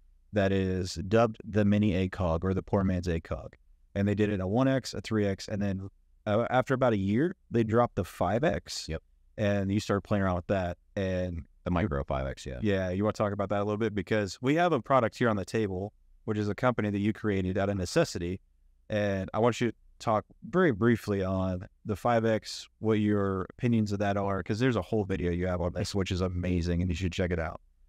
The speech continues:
Speaker 1: Uh, but you wanted a top dot mount to be able to use with that, to have something for a red dot, and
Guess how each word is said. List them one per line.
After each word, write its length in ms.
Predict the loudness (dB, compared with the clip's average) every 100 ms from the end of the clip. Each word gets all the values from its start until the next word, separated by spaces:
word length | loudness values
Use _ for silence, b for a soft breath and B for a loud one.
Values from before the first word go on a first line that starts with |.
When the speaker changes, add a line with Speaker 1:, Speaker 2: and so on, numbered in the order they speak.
| -20 -20 -4
Speaker 1:
Uh, 340 | 0 0 -2 -10 -16 -20 -10 -2
but 200 | -2 -2 _ _
you 140 | -2 2
wanted 240 | 4 2
a 40 | 0
top 240 | 0 2
dot 180 | 2 0
mount 280 | -2 -4 -6 _ -10
to 120 | -2
be 100 | 0
able 120 | 2
to 60 | 2
use 140 | 0
with 100 | 0
that, 220 | 0 -2
to 100 | -2
have 220 | -2 -2 -2
something 240 | -2 -2
for 120 | -2
a 40 | 2
red 180 | 2 2
dot, 220 | 0 -2
and 320 | -4 -6 -6